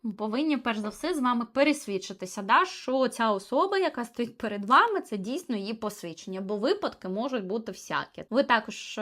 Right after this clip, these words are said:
коли берете це посвідчення, берете паспорт, да, і дивитесь, а, все, окей, ця особа, ця особа, да, перевірили її персональні дані. Далі бачимо, що буде,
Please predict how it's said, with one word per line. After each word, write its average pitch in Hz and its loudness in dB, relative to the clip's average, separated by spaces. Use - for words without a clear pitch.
коли 220 -4
берете 196 -4
це 214 -12
посвідчення, 302 -4
берете 214 -2
паспорт, 269 0
да, 247 2
і 262 2
дивитесь, 185 -4
а, 220 -2
все, 196 -8
окей, 180 -6
ця 254 0
особа, 269 -2
ця 180 -8
особа, 180 -12
да, 202 2
перевірили 247 -4
її 202 -4
персональні 196 -8
дані. 220 -14
Далі 320 4
бачимо, 285 2
що 277 -8
буде, 359 -4